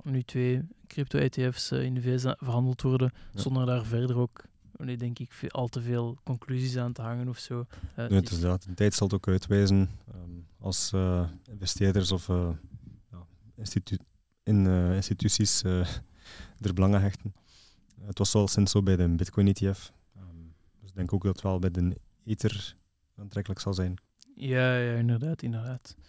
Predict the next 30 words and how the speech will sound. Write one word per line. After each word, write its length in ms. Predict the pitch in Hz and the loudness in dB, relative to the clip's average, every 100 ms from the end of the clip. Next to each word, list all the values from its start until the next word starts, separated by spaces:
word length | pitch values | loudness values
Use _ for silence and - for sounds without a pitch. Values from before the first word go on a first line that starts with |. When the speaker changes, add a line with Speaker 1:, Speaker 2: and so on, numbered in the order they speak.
| _ | _
Speaker 2:
Hm. 80 | - 90 _ - _ _ _ _ _ _ _ _ _ - | -20 -20 _ -20 _ _ _ _ _ _ _ _ _ -14
Speaker 1:
Maar 180 | 123 131 - _ _ - | -10 -10 -12 _ _ -18
ja, 140 | 139 147 - - | -16 -14 -16 -12
allee, 220 | 151 139 | -6 -6
ik 80 | 139 | -4
denk, 260 | 147 160 160 | -2 -2 -4
eh, 560 | - - - _ 190 - - - - _ _ - 208 - | -18 -20 -20 _ -18 -18 -18 -20 -20 _ _ -20 -20 -10
E 100 | 147 | -8
T 220 | 135 143 | -4 -4
F's 100 | 139 - | -4 -2
zijn, 300 | 156 147 143 | 0 4 4
eh, 140 | 143 | 4
zijn 120 | 139 131 | 4 2
handig 400 | 135 156 165 156 | 2 2 0 0
en, 240 | 127 120 | -2 -2
en 100 | 131 | -2
belangrijk, 440 | 120 143 147 156 - | -2 0 -2 -4 -4
maar 220 | 135 127 | -2 -2
wat 180 | 131 - | -2 -4
er 220 | 131 - | -6 -8
ook 300 | - 156 - | -6 -6 -4
volgens 280 | 156 147 139 | -6 -6 -6
mij 160 | 147 | -6
belangrijk 380 | 131 135 147 147 | -2 -2 -2 -4
zal 200 | - 135 | -4 -4
zijn 240 | 135 139 | -2 0
bij 140 | 131 123 | 0 0
de, 300 | 123 123 123 | -2 -4 -6
als 200 | - | -10
we, 80 | - | -12